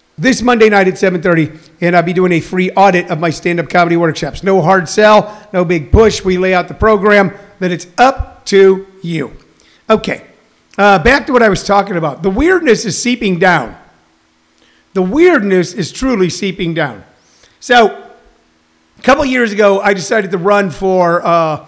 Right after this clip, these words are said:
a seat on the board of directors of my homeowner association. I really like where I live. It's a really beautiful place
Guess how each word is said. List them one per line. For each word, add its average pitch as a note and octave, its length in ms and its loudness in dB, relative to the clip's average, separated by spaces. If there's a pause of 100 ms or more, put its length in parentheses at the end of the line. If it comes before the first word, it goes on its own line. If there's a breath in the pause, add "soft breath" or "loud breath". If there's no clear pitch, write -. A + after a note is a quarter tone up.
(320 soft breath)
a F3 60 -4
seat A3+ 260 -4
on G#3 100 2
the F3+ 80 -2
board F#3 260 -2
of E3+ 80 -10
directors F#3+ 340 -4
of F3 40 -6
my F3+ 120 -4
homeowner E3+ 360 -2
association. D#3+ 680 -6 (320 soft breath)
I E3+ 60 0
really A#3 440 2
like F#3+ 420 2
where E3+ 160 -2
I D#3+ 120 0
live. C#3+ 420 -6 (300 soft breath)
It's F#3 160 -6
a F#3 60 0
really A#3 440 2
beautiful E3 480 -4
place C#3+ 500 -6